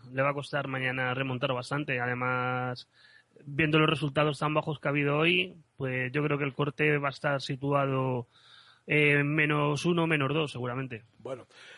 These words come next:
Speaker 2: tenemos que esperar un poquito también, porque Jordi García Pinto aún no ha terminado, está jugando el hoyo diecisiete. Es que, como decíamos al principio,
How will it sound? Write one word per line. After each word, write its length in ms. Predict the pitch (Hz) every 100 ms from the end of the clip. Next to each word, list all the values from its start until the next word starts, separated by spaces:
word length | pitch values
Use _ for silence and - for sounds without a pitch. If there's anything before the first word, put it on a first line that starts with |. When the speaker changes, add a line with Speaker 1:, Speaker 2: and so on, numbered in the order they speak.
| -
Speaker 2:
tenemos 260 | 139 175 208
que 80 |
esperar 240 | 240 233 240
un 100 | 247
poquito 400 | 202 165 196 180
también, 400 | 139 160 185 170
porque 260 | 151 135 135
Jordi 200 | 165 202
García 280 | 202 196
Pinto 300 | 190 202 196
aún 140 | 175 180
no 60 |
ha 40 | 175
terminado, 400 | 160 147 165 185
está 180 | - 156
jugando 300 | 175 165 160
el 60 |
hoyo 140 | 160 156
diecisiete. 580 | 143 - - 190 190
Es 60 | 160
que, 100 | 180
como 140 | 160
decíamos 280 | 156 151 190
al 80 | 190
principio, 440 | 180 160 180 190